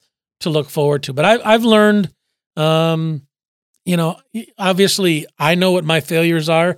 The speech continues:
My wife knows what my failures are. I know what hers are. Um, and so, you know,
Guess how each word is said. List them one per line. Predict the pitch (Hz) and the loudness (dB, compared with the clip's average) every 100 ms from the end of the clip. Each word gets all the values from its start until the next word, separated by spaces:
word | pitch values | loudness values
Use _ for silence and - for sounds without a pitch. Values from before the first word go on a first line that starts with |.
| - - _ - | -10 -20 _ -6
My | 151 | -2
wife | 147 165 190 | 2 2 2
knows | 170 165 147 | 0 0 0
what | 151 156 | -2 -2
my | 156 147 151 - _ | -2 -4 -6 -10 _
failures | 170 156 151 143 | -2 0 0 0
are. | 147 160 165 | -2 -2 -2
I | 170 | -2
know | 185 | 0
what | 165 | 0
hers | 180 208 170 | 0 2 2
are. | 147 147 160 - _ _ _ - | 2 2 -2 -8 _ _ _ -2
Um, | 160 160 160 160 147 - _ _ _ - | 0 2 0 -2 -6 -12 _ _ _ -4
and | 175 170 160 | 0 0 0
so, | - 180 175 156 151 - _ _ _ _ | 0 2 2 -2 -6 -14 _ _ _ _
you | 254 | -4
know, | 202 151 | -2 -4